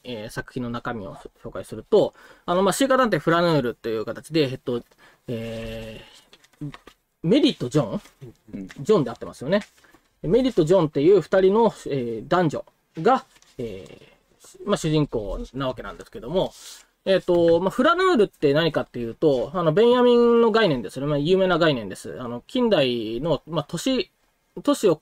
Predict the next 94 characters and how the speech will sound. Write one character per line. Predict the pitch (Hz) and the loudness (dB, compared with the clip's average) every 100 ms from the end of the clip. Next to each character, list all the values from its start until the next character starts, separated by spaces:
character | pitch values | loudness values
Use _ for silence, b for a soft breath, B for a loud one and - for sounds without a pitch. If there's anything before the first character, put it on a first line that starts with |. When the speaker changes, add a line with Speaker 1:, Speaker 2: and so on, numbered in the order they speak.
| - | -4
Speaker 1:
あ | 143 | -4
の、 | 143 143 | -4 -2
ま | 151 | -4
あ、 | - - _ - | -6 -12 _ -10
都 | 180 | -4
市 | 294 | 0
論 | 254 | 2
の | 156 | 0
中 | 139 131 | -2 -6
で | 120 | -6
出 | 143 | -8
て | |
き | 135 | -8
た | 127 110 | -10 -8
概 | 117 123 | -6 -6
念 | 113 | -6
な | 104 | -12
ん | |
で | 95 | -12
す | |
け | - | -8
ど | 156 | -6
も、 | 165 | -6
要 | 139 | -6
す | 156 | -8
る | |
に | 131 | -10
そ | 135 | -10
の、 | 123 B B B B B | -12 B B B B B
え | 135 117 110 107 104 90 87 92 - - | -6 -6 -8 -12 -12 -12 -14 -16 -18 -14
ー、 | |
い-、 | 160 - | -14 -14
あ | 123 | -16
の、 | 113 104 - _ _ _ _ _ _ - | -14 -16 -18 _ _ _ _ _ _ -6
ま | 196 | -4
あ、 | |
散 | - 214 | 0 -2
歩 | 208 | 0
す | 220 220 | 0 2
る？ | 262 - _ _ _ | 0 -4 _ _ _
ま | 269 165 | -6 -4
あ、 | |
Speaker 2:
う | 151 | -4
ん | |
う | 202 | 0
ん。 | |
Speaker 1:
散 | 214 | -2
歩、 | 196 | 0
ま | 175 | -2
あ、 | |
遊 | 160 226 | 2 2
歩 | 240 | 2
者 | 247 156 | 0 -2
で | - | -8
す | 98 | -8
よ | |
ね。 | 151 190 | -4 -4
あ | 147 | -6
の、 | 127 127 B B B B - | -8 -10 B B B B -4
ま | 180 | 0
あ、 | |
街 | 156 208 | 2 2
を | 147 | 2
歩 | |
き | 147 | 0
な | 165 | -2
が | 143 | -2
ら、 | 131 131 | -2 -4
そ | - | -6
の | 131 | -12
都 | 156 | -10
市 | - 117 | -10 -10
を、 | 78 143 | -12 -14
あ | 117 | -14
の、 | 107 101 87 | -14 -14 -16
こ | - 85 69 58 | -16 -14 -14 -16
う、 | _ _ _ _ _ _ 123 | _ _ _ _ _ _ -14
見 | |
つ | 120 | -12
め | 113 | -14
て | - | -12
い | 95 | -12
く。 | - 147 | -14 -16
Speaker 2:
う | 147 | -14
ん。 | |
Speaker 1:
そ | - | -6
ん | 190 | -2
な、 | 185 175 - - | 0 -2 -4 -12
そ | 156 | -10
の、 | 156 151 | -6 -6
要 | 156 | -6
す | |
る | 147 | -8
に、 | 135 | -12